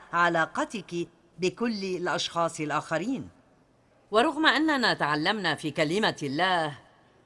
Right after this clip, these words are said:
أن لا نرتئي فوق ما ينبغي أن نرتئي،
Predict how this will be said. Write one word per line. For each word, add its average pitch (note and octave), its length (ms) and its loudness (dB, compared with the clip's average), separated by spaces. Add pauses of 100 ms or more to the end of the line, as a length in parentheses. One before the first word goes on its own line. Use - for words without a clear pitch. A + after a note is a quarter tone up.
(380)
أن G3 200 0
لا C#4 180 8
نرتئي F3+ 800 2 (100)
فوق F#3 360 0
ما F3 180 0
ينبغي F#3 560 2
أن G3 120 -2
نرتئي، D3+ 600 0